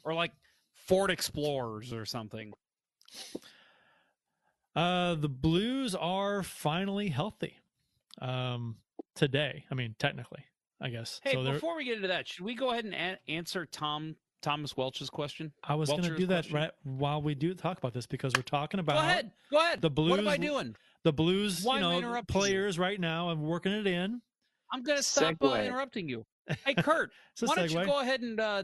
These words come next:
Speaker 1: tell us what you wanna talk about?
Speaker 2: I gotta pull up his, uh, his question. That was early on, right? Yeah, there it is.
Speaker 1: Yeah.
Speaker 2: Um, so,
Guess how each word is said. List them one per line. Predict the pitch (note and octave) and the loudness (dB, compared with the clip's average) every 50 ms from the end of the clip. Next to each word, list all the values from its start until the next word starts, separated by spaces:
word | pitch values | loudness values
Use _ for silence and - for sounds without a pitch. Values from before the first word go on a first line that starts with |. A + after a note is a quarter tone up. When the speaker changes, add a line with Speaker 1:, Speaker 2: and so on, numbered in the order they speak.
| - - | -2 -2
Speaker 1:
tell | A#3+ C4+ D4 C#4 | 0 0 0 0
us | G#3+ - - | 0 -2 -4
what | F#3+ E3+ - | -6 -6 -4
you | G#3 G3 | -4 -4
wanna | F#3 F#3 F3 | -2 -4 -2
talk | - - G#3+ A3+ - - | -2 -4 -4 -4 -6 -8
about? | C3+ A#2+ B2 G#2 - _ _ _ _ | -8 -8 -8 -8 -12 _ _ _ _
Speaker 2:
I | D3+ D#3 | -2 0
gotta | F3 D#3 C3+ | 0 0 0
pull | - D#3 D#3 | 0 0 0
up | D3+ C#3+ | 0 0
his, | C#3+ C3+ B2+ A#2 C3 | -2 -2 -2 -2 -2
uh, | C3 B2 A#2+ | -2 -2 -2
his | B2 B2 - | -4 -6 -6
question. | - - D3 D#3+ - - A#2 | -6 -6 -6 -4 -4 -6 -6
That | A#2 | -6
was | B2+ B2 C#3+ | -6 -4 -4
early | D3 C3+ C3 | -4 -4 -4
on, | C#3 B2+ A#2 A2+ | -4 -6 -6 -6
right? | A#2 A#2 C3 - - | -8 -8 -8 -8 -8
Yeah, | C3+ B2+ B2 A2 - _ _ - | -8 -8 -10 -12 -14 _ _ -4
there | C3+ B2 | -4 -4
it | A2+ A2+ | -4 -4
is. | A2+ - - - _ _ _ - - - - - | -8 -8 -10 -14 _ _ _ -20 -20 -20 -12 -10
Speaker 1:
Yeah. | A#2+ C3 - - | -8 -8 -4 -2
Speaker 2:
Um, | - D#3+ E3 E3 D#3 C#3+ C#3 B2+ A#2 - _ _ _ _ _ _ _ _ _ _ | 0 2 2 2 2 0 -2 -4 -6 -10 _ _ _ _ _ _ _ _ _ _
so, | - - G3 G3 F#3 E3+ D#3 - | 4 6 6 6 6 2 0 -4